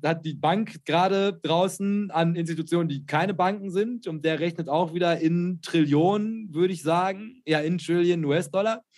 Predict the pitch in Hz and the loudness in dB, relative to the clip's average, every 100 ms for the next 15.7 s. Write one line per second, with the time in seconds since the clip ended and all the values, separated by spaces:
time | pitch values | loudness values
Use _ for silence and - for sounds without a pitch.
0 | - - - - _ 175 180 180 170 165 | -20 -20 -20 -20 _ 0 4 4 6 4
1 | 143 - - - 113 131 107 90 87 _ | 2 -10 -20 -14 -10 -8 -6 -8 -10 _
2 | - 117 170 165 - - - - _ _ | -6 0 0 -2 -12 -12 -16 -20 _ _
3 | 156 165 143 156 - - 139 165 151 156 | -6 -4 -6 -6 -8 -8 2 4 6 6
4 | 170 170 165 165 165 - 151 156 147 160 | 4 4 4 2 0 -2 -2 -2 0 2
5 | 170 175 170 - 143 143 143 143 135 147 | 2 2 -2 -2 0 0 0 0 2 0
6 | 156 156 156 156 160 165 - - - - | 2 0 0 0 -4 -6 -14 -20 -20 -2
7 | 170 170 160 - 160 165 147 156 151 143 | 2 2 2 0 2 2 0 -2 -2 -4
8 | 131 170 208 214 - 196 190 180 202 190 | 0 2 2 0 -2 -2 2 2 0 0
9 | 180 175 175 165 147 143 143 147 135 143 | 0 2 0 0 2 0 0 0 0 0
10 | 196 196 202 208 202 156 165 175 147 156 | 2 2 4 2 0 -2 -2 -4 -2 -2
11 | 151 156 160 143 - 131 156 160 165 147 | 0 0 -2 -4 -8 -6 -4 0 2 2
12 | 135 180 175 170 170 165 147 160 170 170 | 2 2 0 0 0 0 0 0 0 -4
13 | 151 151 143 135 120 160 160 156 156 123 | -4 -4 -4 -4 0 0 2 0 0 -2
14 | 143 151 143 147 147 143 139 143 147 143 | -2 -2 -4 -2 -2 -2 -4 -4 -4 -4
15 | 131 135 120 143 135 135 131 | -4 -4 -4 -4 -4 -4 -6